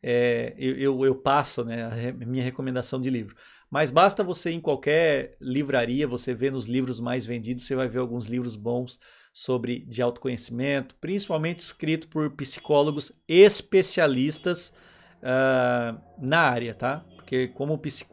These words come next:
psicólogo ele pode ter várias especialidades. Se você pegar alguém que já trabalha nessa área, né, principalmente alocação profissional,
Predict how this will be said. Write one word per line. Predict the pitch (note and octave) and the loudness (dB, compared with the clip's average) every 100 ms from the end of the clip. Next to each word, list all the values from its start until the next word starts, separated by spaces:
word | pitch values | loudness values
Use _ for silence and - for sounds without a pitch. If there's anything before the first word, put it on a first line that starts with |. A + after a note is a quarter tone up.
| - | -16
psicólogo | - - C3+ C#3+ C#3+ | -14 -4 0 0 0
ele | C3+ | -2
pode | C#3 C3+ | -2 -2
ter | C3+ | -2
várias | B2+ C#3 C3+ | 0 0 -2
especialidades. | - C3+ C3+ B2+ A#2 C3+ D#3 - - _ - | -4 -4 -4 -4 -2 -2 -2 -10 -20 _ -16
Se | A#2+ | -10
você | A#2+ E3+ F3 | -4 -4 -2
pegar | E3+ D3+ D3+ | -2 2 4
alguém | D3+ D3 | 2 -2
que | D3+ | -4
já | D3+ | -2
trabalha | C3+ B2 C#3 C#3+ | -2 0 0 0
nessa | C3+ C3 - | -2 -4 -4
área, | A#2+ B2+ D#3+ B2+ - _ _ _ _ _ | -2 -2 -2 -2 -8 _ _ _ _ _
né, | A#2 A#2 | -10 -10
principalmente | A#2+ C3+ D#3+ D3 C#3+ C#3+ C3+ | -6 -6 -4 -4 -4 -4 -2
alocação | C3 C3+ B2+ - C#3+ | -2 -2 -6 -6 -8
profissional, | C#3 C3+ - B2 A2+ A#2 C3+ B2+ A#2 A#2 | -8 -8 -6 -6 -4 -2 0 0 0 -2